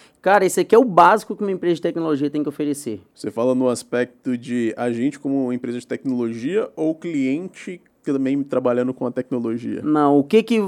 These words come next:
Speaker 1: a sua empresa,
Speaker 2: Nossa.
Speaker 1: né, precisa oferecer pro seu cliente?
Speaker 2: A construção de um produto de qualidade. Então, por exemplo, eu não posso simplesmente desenvolver um aplicativo de qualquer jeito que vai
Speaker 1: Uhum.
Speaker 2: chegar lá na ponta e vai dar um monte de bug, porque isso vai,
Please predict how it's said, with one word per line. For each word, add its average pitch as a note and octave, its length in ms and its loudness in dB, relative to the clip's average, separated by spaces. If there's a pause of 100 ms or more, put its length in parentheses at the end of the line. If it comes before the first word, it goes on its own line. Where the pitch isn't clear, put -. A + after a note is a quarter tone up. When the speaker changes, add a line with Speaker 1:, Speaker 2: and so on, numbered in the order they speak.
Speaker 1:
a F3 120 6
sua C4 300 4
empresa, A3+ 760 4 (200)
Speaker 2:
Nossa. D#3 260 -2
Speaker 1:
né, F#3 60 0
precisa F#3+ 520 4
oferecer F#3+ 500 6
pro E3 140 -6
seu E3+ 220 -2
cliente? A#2+ 640 -6 (120)
Speaker 2:
A - 80 -6
construção D#3+ 580 2
de C#3+ 80 2
um D#3 120 2
produto C#3 1200 6 (160)
de D#3 160 -4
qualidade. C3 680 0 (100)
Então, B2 280 -2
por C3 160 0
exemplo, A#2+ 340 -2
eu B2+ 80 2
não D3 100 0
posso C3+ 280 -6
simplesmente C3+ 680 -2
desenvolver C#3+ 420 -2
um C3 60 -2
aplicativo C3 460 -4
de - 80 -20
qualquer B2+ 300 0
jeito B2 200 -2
que - 80 -8
vai C#3+ 100 2
Speaker 1:
Uhum. D3+ 40 0
Speaker 2:
chegar C3+ 220 0
lá B2+ 100 0
na B2 140 -2
ponta C3+ 420 -6
e D#3 60 -4
vai C#3+ 120 0
dar C3+ 100 0
um C#3 40 -2
monte C3 240 -6
de C#3 60 -4
bug, A#2 300 -4
porque - 280 -14
isso C3+ 300 -8
vai, B2 200 -2